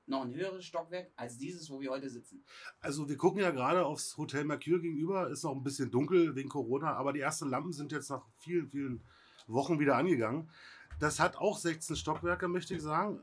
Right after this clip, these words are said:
Speaker 2: Ähm, wir könnten da ein Stechen.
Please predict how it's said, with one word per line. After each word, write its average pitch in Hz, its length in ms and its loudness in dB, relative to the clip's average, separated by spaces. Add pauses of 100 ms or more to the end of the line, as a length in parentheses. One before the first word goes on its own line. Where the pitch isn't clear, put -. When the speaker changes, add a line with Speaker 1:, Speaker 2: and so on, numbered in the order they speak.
Speaker 2:
Ähm, 180 1120 -6 (160)
wir 143 140 -8
könnten 196 320 0
da 196 420 -2 (340)
ein 156 60 -10
Stechen. 170 460 0